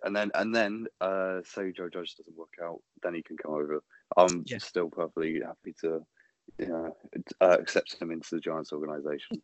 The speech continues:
Speaker 2: <laughs> But considering it's his dream job, you know, if that's my dream job, I'm not gonna phone them up and say, "Well, actually, I want the same amount as here."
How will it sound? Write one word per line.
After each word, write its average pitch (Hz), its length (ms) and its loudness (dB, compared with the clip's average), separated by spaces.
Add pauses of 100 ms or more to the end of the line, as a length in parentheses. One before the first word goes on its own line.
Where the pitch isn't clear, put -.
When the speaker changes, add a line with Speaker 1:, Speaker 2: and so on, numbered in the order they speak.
Speaker 2:
<laughs> 143 100 -6 (360)
But 151 100 4
considering 165 320 10
it's - 80 8
his 143 120 4
dream 139 320 4
job, 123 340 10
you 135 80 4
know, 117 100 6
if 120 200 2
that's 143 200 6
my 139 180 4
dream 120 260 0
job, 120 400 2 (440)
I'm 117 160 0
not 120 120 -2
gonna 123 180 0
phone 123 260 4
them 117 120 -2
up 123 180 2
and 117 120 -2
say, 113 180 2
"Well, 113 120 8
actually, 113 260 4
I 113 120 2
want 113 180 -6
the - 80 -8
same 113 240 4
amount 110 260 0
as 110 120 -4
here." 107 320 4